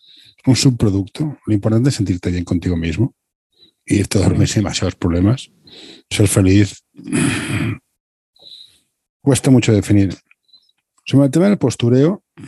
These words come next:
vende mucho esto. El, "Mira, es que yo aparento que soy muy bueno", tal y cual. Luego los conoces y dices, "La madre de Dios, la madre de Dios del amor hermoso".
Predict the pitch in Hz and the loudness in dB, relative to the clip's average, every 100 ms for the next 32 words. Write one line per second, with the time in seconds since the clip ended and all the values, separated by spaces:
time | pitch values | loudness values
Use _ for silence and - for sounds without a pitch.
0 | - - _ _ _ _ _ _ _ _ | -20 -20 _ _ _ _ _ _ _ _
1 | 131 147 131 113 - 175 95 - - _ | 2 4 4 2 2 0 -2 -8 -14 _
2 | _ _ _ _ _ _ 117 110 98 101 | _ _ _ _ _ _ -4 -4 -2 0
3 | 110 90 - 90 98 101 87 95 101 104 | 0 -2 -6 -6 -4 -6 -8 -8 -6 -2
4 | 107 98 107 95 110 101 98 92 113 110 | -4 -2 -4 -2 -4 -2 -2 -2 -2 -2
5 | 98 92 90 113 95 113 127 - 110 113 | -4 -6 -4 -6 -4 -2 -2 -2 -4 0
6 | 127 101 80 76 73 78 90 98 71 80 | -2 -4 -10 -12 -12 -8 -2 -2 -2 -6
7 | 113 - - 82 87 98 131 117 90 101 | -6 -8 -12 -16 -12 -8 -2 0 2 2
8 | 104 85 90 98 82 82 - | 2 2 2 0 -2 -4 -6